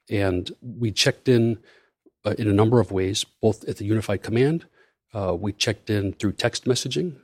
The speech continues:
with some of the key, uh, command staff with L A F D. And, uh, we checked in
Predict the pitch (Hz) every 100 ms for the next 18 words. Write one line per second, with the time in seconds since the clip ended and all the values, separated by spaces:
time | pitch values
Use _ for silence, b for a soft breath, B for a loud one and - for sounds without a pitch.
0 | - 120 113 - 123 113 104 - 104 -
1 | 123 120 117 113 107 98 101 113 107 110
2 | - 120 117 - 107 101 107 107 110 -
3 | 117 131 b b b b _ 113 104 95
4 | 92 92 90 95 - 98 - 98 95 92